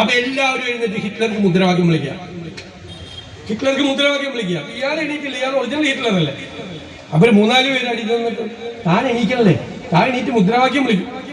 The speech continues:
"എനിക്ക് അതിന്റെ ആവശ്യമില്ല." "എടോ, ഞങ്ങൾക്കും അതിന്റെ ആവശ്യമില്ല.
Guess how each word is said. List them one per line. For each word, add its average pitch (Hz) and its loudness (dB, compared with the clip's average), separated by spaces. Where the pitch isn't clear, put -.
"എനിക്ക് 240 -4
അതിന്റെ 226 4
ആവശ്യമില്ല." 180 4
"എടോ, 165 8
ഞങ്ങൾക്കും 175 4
അതിന്റെ 202 4
ആവശ്യമില്ല. 190 0